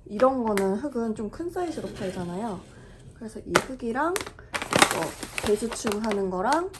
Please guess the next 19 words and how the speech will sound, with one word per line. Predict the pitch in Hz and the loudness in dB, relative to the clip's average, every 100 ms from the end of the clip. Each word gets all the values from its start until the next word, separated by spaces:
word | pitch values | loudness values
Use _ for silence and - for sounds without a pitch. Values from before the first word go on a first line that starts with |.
| - | -4
펄라이트. | 311 302 240 - - - - - - - - - | -2 0 -2 -4 -10 -14 -14 -14 -8 -4 -4 -2
이게 | - 220 226 233 196 165 - - - - | 6 6 8 6 4 2 -4 -8 -6 0
중립인데 | 247 262 320 277 226 196 | 4 6 4 4 4 4
엄청 | 320 415 - 339 302 254 180 160 | 4 4 4 2 2 2 0 -2
자라요. | - 185 175 156 135 | -4 -2 0 -2 -4
음, | - - - - - - - - - - - - - - 180 - - | -10 -20 -20 -20 -20 -18 -18 -18 -16 -16 -14 -8 -2 0 0 -2 -2
포리패스는 | 349 359 320 247 190 | 0 0 0 2 4
완전 | 165 180 | 2 -2
구멍으로 | - 226 220 175 - | 2 4 4 2 0
빠질 | 277 311 320 | 0 0 -4
뻔. | - 320 381 - - - - - | -2 -4 -4 -14 -20 -20 -20 -14
그래서 | 233 | -2
오늘 | 202 202 202 180 | 2 4 4 4
얘는 | 180 180 170 - | 2 0 -4 -8
좀 | - 240 233 | -6 -4 -2
흙 | 311 - | -4 -6
좀 | 277 254 | -4 -4
더 | 208 | -4
주고 | 170 - 180 254 359 403 | -6 -8 -6 -2 -2 -4